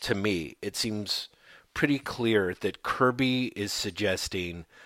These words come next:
that the Puppet Master is manipulating both the Submariner and the Fantastic Four to get them to fight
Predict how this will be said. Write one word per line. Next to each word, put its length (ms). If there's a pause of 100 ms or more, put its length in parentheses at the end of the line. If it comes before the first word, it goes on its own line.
(260)
that 760 (560)
the 100
Puppet 340
Master 640
is 220
manipulating 880 (360)
both 220
the 80
Submariner 680 (140)
and 320
the 80
Fantastic 680
Four 440 (460)
to 120
get 220
them 180
to 120
fight 440